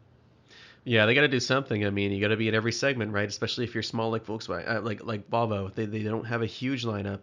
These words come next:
Um, we've seen smaller companies with smaller lineups do very well, like Subaru,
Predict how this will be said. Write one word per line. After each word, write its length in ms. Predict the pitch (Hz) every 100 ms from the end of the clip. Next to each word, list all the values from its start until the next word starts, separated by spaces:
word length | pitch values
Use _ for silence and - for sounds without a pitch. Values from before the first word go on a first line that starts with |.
| -
Um, 420 | 104 95 95 98 -
we've 260 | 117 135
seen 220 | 135 135 123
smaller 280 | 117 117
companies 480 | 117 117 117 113 107
with 120 | 113
smaller 300 | - 113 110
lineups 420 | 104 104 101 98 -
do 140 | 117
very 240 | 104 104 104
well, 180 | 120
like 140 | 107 98
Subaru, 500 | - 156 135 107